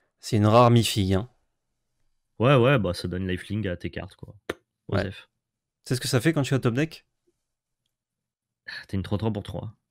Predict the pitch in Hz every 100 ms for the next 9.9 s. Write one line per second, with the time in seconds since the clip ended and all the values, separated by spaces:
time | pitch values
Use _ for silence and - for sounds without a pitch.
0 | _ _ 95 - _ _ _ _ _ _
1 | _ _ _ - 165 165 156 175 170 175
2 | - 165 156 104 95 - - 175 143 127
3 | 110 - 165 - 160 131 135 160 - 156
4 | 156 135 123 123 95 92 - 156 143 123
5 | 101 - _ _ _ _ _ - 147 143
6 | - 165 160 151 165 156 151 156 147 131
7 | 135 - 110 104 143 160 - - - 151
8 | 156 147 147 123 131 175 175 143 131 143
9 | 131 156 127 117 104 120 135 113 107